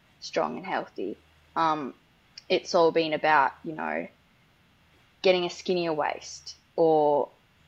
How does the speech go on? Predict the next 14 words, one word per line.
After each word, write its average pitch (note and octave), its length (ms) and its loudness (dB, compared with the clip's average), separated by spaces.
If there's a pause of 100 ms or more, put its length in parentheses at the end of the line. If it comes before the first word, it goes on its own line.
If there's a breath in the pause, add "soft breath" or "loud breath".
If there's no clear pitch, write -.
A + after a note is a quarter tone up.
(200)
you F3 80 -4
know, C#3+ 240 -2 (260)
looking F#3 340 0
better, D3 380 2
or C#3+ 240 0
you F3+ 140 -4
should A3 340 2
be G#3 100 0
doing F#3+ 340 2
this F#3 160 -6
exercise, D#3+ 760 -4
and F3+ 180 -2
just, F3+ 340 -6 (1160)
yeah, G#3+ 200 6